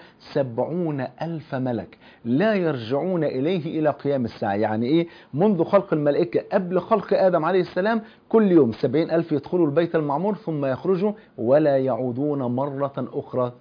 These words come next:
تاني يوم سبعين ألف غيرهم، تالت يوم سبعين ألف غيرهم، إلى قيام الساعة. فكم عدد ملائكة السماء السابعة فقط؟ سبحان الله، والله لا يستطيع إنسان ولو جاب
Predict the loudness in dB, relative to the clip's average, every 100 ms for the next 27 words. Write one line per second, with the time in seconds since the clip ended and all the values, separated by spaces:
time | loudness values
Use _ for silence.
0 | _ _ _ -2 2 2 2 2 0 -2
1 | -4 -2 -2 -2 -2 0 0 -2 -6 -12
2 | -10 2 4 4 0 -2 -2 -2 -2 -2
3 | 0 0 0 -4 -4 -2 -2 -4 -6 -6
4 | -4 -6 -8 -6 -2 -2 -4 -12 -20 -20
5 | -20 _ -6 -4 -2 0 -2 -2 -2 -2
6 | -2 0 2 0 -2 -6 -6 -8 -12 -8
7 | -4 -2 -4 -6 -10 -6 -2 0 2 0
8 | -2 -6 -2 -2 -2 -6 -6 _ _ _
9 | _ -14 -10 -6 -4 -2 -2 -4 -6 -14
10 | _ -4 -2 2 0 0 -2 -2 -4 -8
11 | -4 -4 -4 -8 -4 -2 0 -2 -8 -20
12 | _ _ -2 2 2 2 0 -2 -2 -4
13 | -2